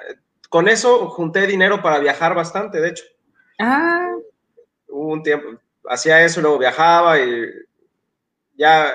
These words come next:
Speaker 1: ya estaba pensando en comprar una nevera más grande y así, pero entonces se cruzaron los estudios y me dijo, "Bueno, ya, otro
Speaker 2: Claro.
Speaker 1: día empezaré el, el,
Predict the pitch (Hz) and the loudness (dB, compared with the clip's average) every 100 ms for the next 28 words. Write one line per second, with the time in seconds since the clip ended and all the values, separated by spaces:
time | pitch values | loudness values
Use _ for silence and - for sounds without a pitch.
0 | 135 175 196 196 190 190 160 147 175 160 | -2 2 2 2 0 0 0 -2 -4 -4
1 | 139 156 165 160 127 123 147 143 139 135 | -4 -2 -2 -2 -2 0 0 0 -4 -4
2 | 127 139 143 123 113 202 233 _ _ _ | -2 -2 -4 -6 -8 -10 -16 _ _ _
3 | - 131 131 147 147 135 123 120 139 135 | -10 -6 -4 -4 -6 -10 -10 -4 -2 -2
4 | 107 110 - 208 214 160 117 120 113 123 | -4 -10 -6 -4 -2 -4 -6 -6 -6 -4
5 | 143 127 110 107 - _ _ _ _ - | -4 -2 -2 -4 -6 _ _ _ _ -4
6 | 135 143 123 127 117 117 - 110 117 110 | 2 4 4 2 0 -4 -4 0 0 0
7 | - 98 | -4 -8